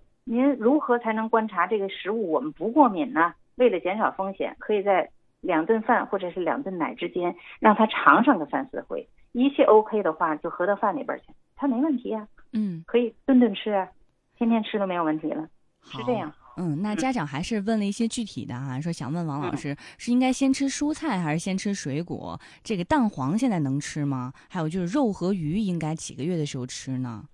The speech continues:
Speaker 1: 嗯，关于蔬菜和水果儿，我个人的观点是建议先加蔬菜，因为蔬菜的味道更淡一些，水果儿基本上不是酸就是甜，要么就是酸甜，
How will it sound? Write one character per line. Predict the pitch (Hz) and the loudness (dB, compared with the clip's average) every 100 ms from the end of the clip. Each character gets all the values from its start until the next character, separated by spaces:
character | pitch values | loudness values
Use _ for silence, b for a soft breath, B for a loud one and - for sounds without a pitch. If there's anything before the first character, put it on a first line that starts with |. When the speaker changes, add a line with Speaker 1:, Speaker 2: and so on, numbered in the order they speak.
| _ _ _ - | _ _ _ -4
Speaker 1:
嗯， | 175 160 147 B B B | 0 0 -2 B B B
关 | - 269 | 8 10
于 | 269 | 8
蔬 | 262 254 | 6 6
菜 | 254 214 | 6 6
和 | 202 | 4
水 | 202 180 | 4 2
果 | 190 | 6
儿， | 131 139 | 6 6
我 | 135 135 | 4 -2
个 | - 262 185 | 4 4 6
人 | 147 | 4
的 | 151 | -2
观 | 147 165 160 | -2 -4 -4
点 | 156 - | -4 -6
是 | - 151 | -6 -6
建 | 170 175 | -2 0
议 | 143 | 0
先 | - 190 | -2 -4
加 | 202 190 | -4 -4
蔬 | - 220 | -2 -2
菜， | 220 220 - b b - | 0 0 -2 b b 2
因 | 247 | 4
为 | 226 226 | 6 4
蔬 | 247 233 | 2 0
菜 | 233 | 0
的 | 175 170 | 2 4
味 | 214 180 | 4 6
道 | 175 | 4
更 | 156 190 180 | 2 -2 -2
淡 | 202 170 | -2 0
一 | 127 | -4
些， | - 131 - | -4 -4 -4
水 | - - 175 | 0 4 6
果 | 247 147 | 6 4
儿 | 131 | 2
基 | - | 0
本 | 233 123 | -4 0
上 | - | 0
不 | - 202 | 2 4
是 | 240 | 4
酸 | 233 233 | 4 4
就 | 196 | 4
是 | 165 | 4
甜， | 170 202 | 2 2
要 | 220 | 0
么 | 185 | 0
就 | |
是 | 160 | -2
酸 | 165 202 | -2 -2
甜， | 190 151 | 2 2